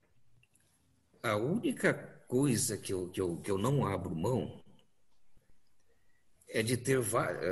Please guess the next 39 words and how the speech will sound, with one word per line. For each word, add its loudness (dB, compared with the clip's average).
aqui -2
na 2
minha 2
casa, 4
ou, 0
ou 0
aí 0
em -2
São -4
Paulo, -2
quando, -8
é -4
de -2
ter 4
vários 4
lugares 4
aonde 2
eu 4
possa 0
ficar -2
levando 4
meu 2
notebook 0
pra -2
escrever. 4
Eu 8
sou 6
muito 4
preguiçoso, 2
então 4
eu 6
escrevo 2
meia 4
hora 4
ali -6
no, -12
no -16
meu -4
escritório, 0